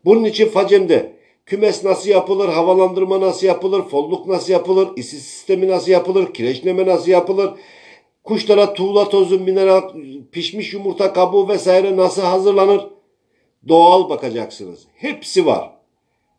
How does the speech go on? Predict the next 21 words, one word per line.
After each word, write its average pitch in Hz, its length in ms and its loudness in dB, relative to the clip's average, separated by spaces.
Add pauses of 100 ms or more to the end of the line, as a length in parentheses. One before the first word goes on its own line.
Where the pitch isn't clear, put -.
(500)
Hepsi 214 540 0
var. 170 260 0
Üşenmeyin, 220 560 2
Facem'e 196 460 -2
girin, 196 320 -2
karıştırın. 185 580 -4
İlyas 185 300 -6
abinin 180 320 0
yaptığı 185 480 0
tüm 208 240 -6
videolar. 139 560 0 (1800)
Bunlar 160 240 0
sizin 190 360 -6
için 190 180 -4
yapılıyor. 110 540 -4
Emek 165 340 0
veriliyor. 120 400 0 (420)
Şimdi 180 260 0
adam 190 260 2
bana 202 140 2
yazıyor. 196 460 2